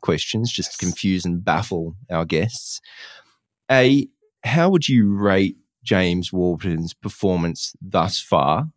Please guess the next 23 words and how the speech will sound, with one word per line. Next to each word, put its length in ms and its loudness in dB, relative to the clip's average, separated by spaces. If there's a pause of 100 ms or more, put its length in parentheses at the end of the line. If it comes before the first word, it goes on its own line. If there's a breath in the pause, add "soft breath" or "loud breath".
(220)
leading 560 -2 (100)
Seven? 520 -2 (800)
And 300 0
B, 380 0 (1200)
how 300 2
would 220 4
you 260 6
navigate 800 2 (360)
what, 340 0 (220)
let's 240 0
say, 200 4
the 100 4
next 400 -2 (220)
half 480 0
year 320 -2 (460)
where 380 2
we 240 2
know 480 2 (280)
there 240 2
will 180 -2
be 500 0 (100)
economic 540 -2 (220)
challenges 600 -2